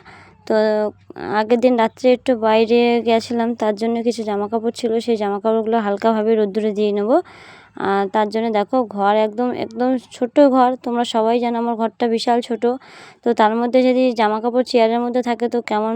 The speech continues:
বিরক্ত লাগে বলো। আর তাও ঘরে বাচ্চা আছে, চোদ্দ বার ফেলে দিচ্ছে। তোমরা সবাই জানো আমার দুটো দুটো ছোট ছোট বাচ্চা,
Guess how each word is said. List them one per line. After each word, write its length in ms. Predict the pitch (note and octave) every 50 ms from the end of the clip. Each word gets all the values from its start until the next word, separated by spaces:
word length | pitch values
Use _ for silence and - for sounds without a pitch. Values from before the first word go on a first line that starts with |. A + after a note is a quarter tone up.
| A#3
বিরক্ত 280 | A3 A3+ A3 A3+ - -
লাগে 300 | A#3+ A3+ A3 G#3 G#3 G#3+
বলো। 220 | G#3+ G#3 G#3 G#3 G#3+
আর 140 | G#3+ G#3 G#3 -
তাও 180 | G#3+ G#3 G#3+ A3 A3 A3 G#3+ G#3
ঘরে 240 | - G#3+ A3 A3+ A#3
বাচ্চা 320 | A3 G#3+ G3+ G3+ - - A#3 G#3
আছে, 160 | G3+ - G#3
চোদ্দ 220 | - A3+ A3 G3+ A#3
বার 180 | A#3 A#3+ B3 B3
ফেলে 260 | - - A#3 A3 A3+
দিচ্ছে। 340 | G#3+ A3 G3+ - - - A#3 C4 - - - - - - - - - _ _
তোমরা 220 | B3+ C4 C4+ C#4
সবাই 320 | C4 - B3 A3+ A#3 B3 B3+
জানো 180 | B3 B3 B3 B3
আমার 180 | A#3+ A#3+ A#3+ A#3
দুটো 180 | A3 A3+ A3 A#3
দুটো 260 | G#3+ G#3+ A3 G#3+ A#3 A#3 - _
ছোট 200 | - - A#3 A#3 B3+
ছোট 220 | B3 - B3 - A#3+
বাচ্চা, 400 | A3+ A3 G3+ G3+ - - -